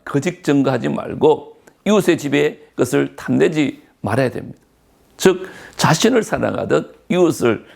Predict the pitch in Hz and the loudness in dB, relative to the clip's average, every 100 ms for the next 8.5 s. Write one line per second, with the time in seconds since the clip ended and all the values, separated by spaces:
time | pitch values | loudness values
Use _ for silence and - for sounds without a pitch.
0 | _ - 123 120 120 - - 165 160 143 | _ -8 -2 0 0 -6 -4 0 0 0
1 | 113 107 - - - - _ _ _ - | -2 -4 -6 -8 -10 -12 _ _ _ -20
2 | - 107 98 110 107 156 123 - - - | -4 0 0 2 2 2 0 -6 -20 -8
3 | - 143 123 113 - - 185 160 - 85 | 0 2 2 0 -2 0 0 0 -4 -4
4 | - - - - _ - - 90 110 95 | -4 -6 -8 -16 _ -2 0 0 -2 -2
5 | - 131 165 - - - 135 - - _ | -2 -2 0 -4 -4 0 0 0 -10 _
6 | - - 180 170 170 151 - - _ - | -20 -6 -2 0 0 0 -2 -8 _ -4
7 | 107 104 107 107 147 - _ - - 147 | -2 0 0 0 -2 -6 _ -6 -2 0
8 | 131 - - - - | -2 -6 -12 -14 -16